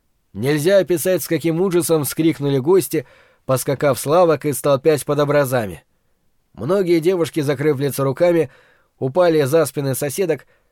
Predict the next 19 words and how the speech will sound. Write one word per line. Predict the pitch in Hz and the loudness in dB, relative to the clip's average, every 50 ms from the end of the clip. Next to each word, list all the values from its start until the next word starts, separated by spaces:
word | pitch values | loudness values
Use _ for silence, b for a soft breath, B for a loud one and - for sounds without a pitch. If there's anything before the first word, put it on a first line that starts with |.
| _ _ | _ _
как | - 156 139 147 | -6 -6 -4 -2
будто | 147 156 151 139 151 151 | -2 -2 -2 0 -2 -2
избежали | 143 139 151 156 143 151 160 156 160 | -2 -2 -2 -2 0 2 2 4 4
опасности, | 165 165 151 - 165 143 123 - - 123 110 - - 123 120 | 4 2 2 2 2 2 0 -2 -4 -8 -8 -8 -8 -8 -4
когда | - 135 131 131 135 135 | -4 -4 -2 -2 0 0
её | 135 131 131 | 0 0 0
не | 131 131 131 | -2 -2 -2
видно. | 120 113 104 90 85 90 - _ _ _ _ _ _ _ _ _ _ _ _ _ _ | -4 -4 -6 -8 -12 -16 -20 _ _ _ _ _ _ _ _ _ _ _ _ _ _
Глаза | - 85 123 160 180 190 190 226 214 | -10 -4 0 0 0 2 2 0 -2
всех, | 147 - 196 190 - 175 | -2 -2 -2 -2 0 -2
устремлённые | 165 - - 165 160 156 165 165 160 156 151 151 151 135 | -4 -2 0 0 0 2 2 2 2 2 0 0 -2 -2
к | - - | -4 -2
порогу, | 151 147 156 180 175 151 156 135 | 0 2 2 2 2 0 -2 -4
ждали | 123 131 151 156 160 160 156 147 | -4 -2 0 0 2 2 0 -2
встретить | - - - 151 160 156 - - 147 123 - - | -4 -6 -4 -4 -4 -2 -4 -4 -6 -8 -6 -6
там, | - 151 156 135 131 | -4 -2 -2 -4 -4
по | - 139 135 | -6 -6 -6
крайней | - 139 143 147 147 143 139 139 139 | -4 -4 -4 -4 -4 -4 -4 -6 -6
мере, | 135 139 143 147 147 143 143 | -6 -4 -4 -4 -2 -2 -4